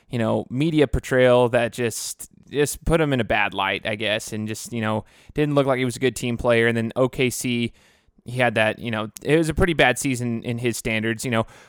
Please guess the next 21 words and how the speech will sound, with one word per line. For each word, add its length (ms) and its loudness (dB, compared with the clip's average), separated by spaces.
but 140 4
he 200 2
averaged 380 0
sixteen 680 -2
a 140 0
game 380 -2
as 240 2
a 120 4
third, 380 2
sometimes 360 0
fourth 320 2
option. 380 2
He 80 -2
was 80 -4
coming 240 -2
off 160 2
the 80 -2
bench 440 0
at 160 -2
times, 440 0
and 160 -4